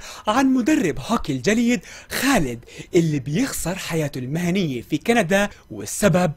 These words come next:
في لحظة غضب اعتدى بالضرب على أحد أعضاء فريقه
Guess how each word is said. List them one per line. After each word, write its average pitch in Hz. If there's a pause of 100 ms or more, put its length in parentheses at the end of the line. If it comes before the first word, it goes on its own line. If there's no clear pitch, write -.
(240)
في 208
لحظة 175
غضب 180 (320)
اعتدى 254
بالضرب 156
على 135 (100)
أحد 220
أعضاء 196 (220)
فريقه 156